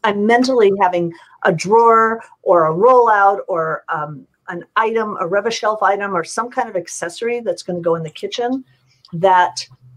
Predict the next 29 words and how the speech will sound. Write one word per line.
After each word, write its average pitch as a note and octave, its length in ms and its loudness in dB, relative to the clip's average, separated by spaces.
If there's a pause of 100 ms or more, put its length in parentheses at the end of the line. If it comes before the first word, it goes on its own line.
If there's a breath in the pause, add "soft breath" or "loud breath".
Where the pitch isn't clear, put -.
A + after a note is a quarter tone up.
(240)
is G3+ 440 -2
going G3+ 240 -4
to F#3+ 80 -6
make F3 160 -4
their E3+ 100 0
life D#3+ 220 -2
easier. B2+ 440 -14 (560)
And C4 160 4
here's F4 260 4
the D4 100 -6
thing B3 220 -2
that G3+ 120 -2
I G3 60 2
want G3 300 -4
you G#3 60 -12
to F#3+ 60 -8
be F3+ 100 -2
aware F3 300 2
of A3+ 280 -2 (100)
is G3+ 260 -2
I B3+ 180 4
do A3+ 380 -6
tell G#3+ 240 -8
my F3+ 140 -2
clients E3+ 520 -6
right F#3+ 420 0
off G3 240 0
the E3+ 100 -4
bat C#3+ 360 -6